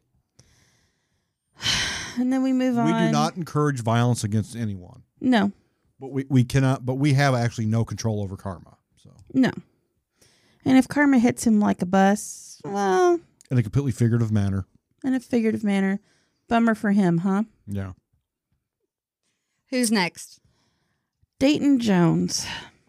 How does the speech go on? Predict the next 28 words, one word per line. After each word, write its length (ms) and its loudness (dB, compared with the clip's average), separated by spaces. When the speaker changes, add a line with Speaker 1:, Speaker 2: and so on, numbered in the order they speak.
Speaker 3:
And 180 0
what, 300 0
what 300 0
did 200 -2
Dayton 380 0
Jones 400 0
do? 400 -2
Speaker 1:
Pleaded 440 0
guilty 800 2
alongside 1200 0
three 440 0
other 340 2
young 320 2
men 720 2
who 120 2
together 580 0
were 200 -6
accused 640 -2
of 120 -10
using 500 -2
a 100 0
sex 380 -2
toy 640 2
and 800 -2
sodomizing 840 2
a 40 -4
teenage 520 0
boy 480 -2